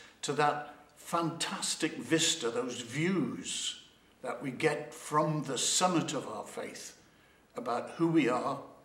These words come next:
how we are to live, what we hope for, and what is the source of the greatest gift of all, God's love in our lives. So, Friday,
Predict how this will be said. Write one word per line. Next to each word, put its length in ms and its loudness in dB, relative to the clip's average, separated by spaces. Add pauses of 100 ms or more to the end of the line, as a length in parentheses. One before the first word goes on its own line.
(340)
how 200 4
we 160 6
are 140 0
to 160 -6
live, 480 -4 (400)
what 180 4
we 100 4
hope 380 2
for, 480 -6 (600)
and 100 -2
what 140 2
is 160 -2
the 160 -6
source 760 0 (200)
of 100 -10
the 60 -2
greatest 600 2
gift 260 0
of 160 -2
all, 320 -8 (440)
God's 320 -2
love 180 -4
in 140 -10
our 180 -8
lives. 640 -8 (440)
So, 500 4 (480)
Friday, 540 4